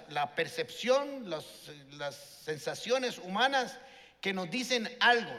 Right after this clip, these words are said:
nos dicen que hay problemas, que hay circunstancias difíciles, que hay adversidad, que hay muchas cosas complicadas. Lo que ven nuestros ojos no es mentira, es una realidad. Pero dentro de nosotros hay una lucha para que la fe, la palabra de Dios y los ojos espirituales estén por encima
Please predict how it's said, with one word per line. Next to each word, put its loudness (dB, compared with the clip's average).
nos -8
dicen -4
que 2
hay 2
problemas, 2
que -6
hay -4
circunstancias -4
difíciles, -6
que -6
hay 0
adversidad, 0
que -4
hay 0
muchas -2
cosas -6
complicadas. 0
Lo -2
que 2
ven 6
nuestros 2
ojos 0
no 0
es 2
mentira, 0
es -4
una 0
realidad. 0
Pero 2
dentro 6
de 6
nosotros 0
hay 4
una 2
lucha 0
para 2
que 0
la 6
fe, 8
la 2
palabra 4
de 2
Dios 2
y -8
los -4
ojos -4
espirituales -4
estén -6
por -2
encima 0